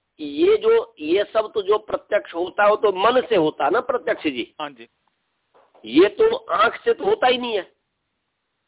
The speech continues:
Speaker 1: आंख का विषय जो रूप है उस रूप की बात नहीं कही जा रही है, मन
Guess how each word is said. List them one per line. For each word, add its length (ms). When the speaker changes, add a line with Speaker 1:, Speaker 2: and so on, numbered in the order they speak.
Speaker 1:
आंख 280
का 180
विषय 400
जो 220
रूप 500
है 540
उस 220
रूप 380
की 240
बात 300
नहीं 220
कही 220
जा 160
रही 160
है, 60
मन 500